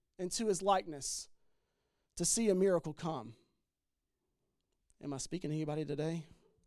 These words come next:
Ooh. Look at what the Lord did then. In verse seven. But after a while, the brook dried up, for there was no rainfall anywhere in the land. Then the Lord said to Elijah, "Go and live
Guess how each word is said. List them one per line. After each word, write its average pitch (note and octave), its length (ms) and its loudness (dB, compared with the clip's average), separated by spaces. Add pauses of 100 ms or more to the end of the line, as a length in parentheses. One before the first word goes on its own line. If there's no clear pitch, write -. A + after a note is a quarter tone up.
(180)
Ooh. C#3+ 240 -8 (2250)
Look E3+ 160 -4
at F3+ 60 0
what D#3+ 120 -4
the C#3+ 80 -4
Lord C3+ 260 -4
did C3+ 200 -4
then. A2+ 260 -10 (1500)
In - 80 -8
verse C#3+ 200 -4
seven. B2 400 -4 (960)
But - 100 -4
after G#3 240 4
a G3+ 80 4
while, F3+ 260 4
the D#3+ 100 -4
brook E3+ 280 -2
dried C3 300 -2
up, A2 280 -6 (960)
for E3 100 -4
there E3 120 2
was D#3 160 0
no F3+ 180 4
rainfall F3 560 0
anywhere C#3+ 260 -2
in C3+ 80 -4
the C#3 60 -4
land. C3+ 400 -6 (840)
Then E3 120 -2
the F3 100 0
Lord F3+ 240 0
said F3 220 -2
to D#3 140 -4
Elijah, D3+ 520 -2
"Go E3 520 0
and D3 180 -8
live E3+ 360 -2